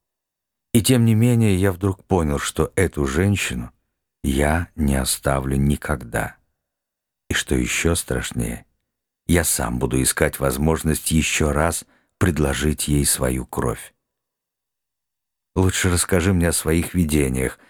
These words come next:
на миг сомкнув ресницы, попросила она. Я вылил в свой фужер остатки вина. «Это, наверное, глупо звучит, но мне действительно иногда кажется, будто я словно проваливаюсь куда-то,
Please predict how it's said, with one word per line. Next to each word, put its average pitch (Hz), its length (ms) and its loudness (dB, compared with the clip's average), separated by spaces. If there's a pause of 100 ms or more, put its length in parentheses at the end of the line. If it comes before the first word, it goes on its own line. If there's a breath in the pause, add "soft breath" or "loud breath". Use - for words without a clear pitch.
(320 soft breath)
на 78 80 2
миг 73 220 -2
сомкнув 78 480 -2
ресницы, 85 420 0
попросила 67 720 -4
она. 60 280 -6 (760)
Я 87 160 4
вылил 87 280 2
в - 60 -4
свой 78 220 2
фужер 78 540 -2
остатки - 500 -6
вина. 62 380 -6 (1400)
«Это, 107 220 2
наверное, 90 720 2 (100)
глупо 85 480 -2
звучит, 69 580 -4 (500)
но 85 160 4
мне 92 260 2
действительно 90 720 2
иногда 85 340 0
кажется, 104 480 -2
будто 92 300 -2
я 104 160 2
словно 107 420 0
проваливаюсь 71 840 -2
куда-то, 65 520 -4